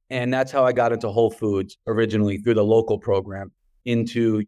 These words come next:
I think it was one store, then two store, three store, four store, five store. So you get approved into local regional accounts, and then you have to sell into those stores. So that's kind of how I got into Whole Foods. With Erewhon,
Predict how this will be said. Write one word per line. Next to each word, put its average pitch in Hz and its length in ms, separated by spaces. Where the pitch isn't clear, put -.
I 117 40
think 113 120
it 117 60
was 107 140
one 117 240
store, 113 420
then 101 120
two 123 180
store, 110 260
three 120 220
store, 113 280
four 120 220
store, 110 260
five 117 260
store. 113 360
So - 140
you 127 100
get 139 140
approved 127 580
into 120 760
local 120 360
regional 113 340
accounts, 113 520
and 120 160
then 113 200
you 110 120
have 110 120
to - 80
sell 110 220
into 104 200
those 98 240
stores. - 460
So 131 100
that's 151 180
kind 175 180
of 143 60
how 139 160
I 123 100
got 117 220
into 110 200
Whole 110 220
Foods. 98 440
With 165 240
Erewhon, 131 640